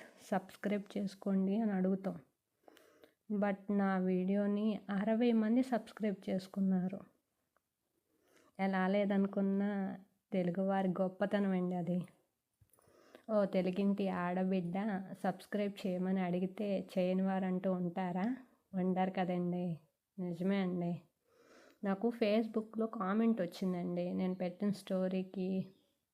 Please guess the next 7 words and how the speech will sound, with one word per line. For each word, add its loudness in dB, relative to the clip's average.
"నువ్వు 2
మా 4
ఇంటి 2
ఆడబిడ్డలాగా 0
నిన్ను 2
భావిస్తున్నావమ్మా" 0
అని. 0